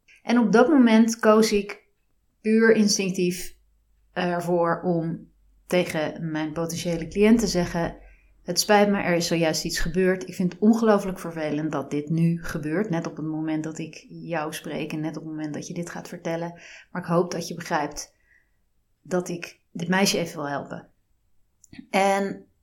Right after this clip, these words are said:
hij deed er ook helemaal niet moeilijk over. Hij zei: "Ik spreek je zo weer en, eh, natuurlijk, snap ik."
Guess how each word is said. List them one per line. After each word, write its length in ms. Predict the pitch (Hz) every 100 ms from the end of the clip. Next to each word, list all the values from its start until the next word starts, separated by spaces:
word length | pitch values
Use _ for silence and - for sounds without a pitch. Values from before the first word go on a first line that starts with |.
| _ _ _
hij 260 | - 214 233
deed 200 | 247 247
er 80 | 226
ook 80 |
helemaal 180 | 226 233
niet 100 | 226
moeilijk 300 | 220 226 220
over. 400 | 202 190 196 190
Hij 140 | 196 190
zei: 240 | 202 190
"Ik 140 | 208
spreek 240 | - 220 208
je 120 | 208
zo 280 | 185 180 175
weer 300 | 175 170 170
en, 360 | 175 165 165
eh, 840 | 160 170 170 - - - - - 180
natuurlijk, 560 | 185 190 170 151 -
snap 280 | - 190 -
ik." 220 | - -